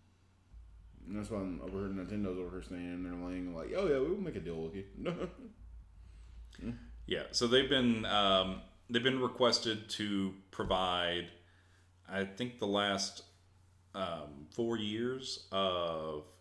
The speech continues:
Speaker 2: sensitive company filings, um, including platform exclusivity deals and other trade secrets, is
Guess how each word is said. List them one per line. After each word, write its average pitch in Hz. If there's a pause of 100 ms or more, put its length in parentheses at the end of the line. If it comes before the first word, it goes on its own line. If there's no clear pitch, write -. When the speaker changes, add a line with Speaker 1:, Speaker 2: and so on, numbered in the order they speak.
(140)
Speaker 2:
sensitive 120
company 110
filings, 117 (640)
um, 76 (840)
including 110
platform 120
exclusivity 117
deals 151
and 98
other 110
trade 107
secrets, -
is 73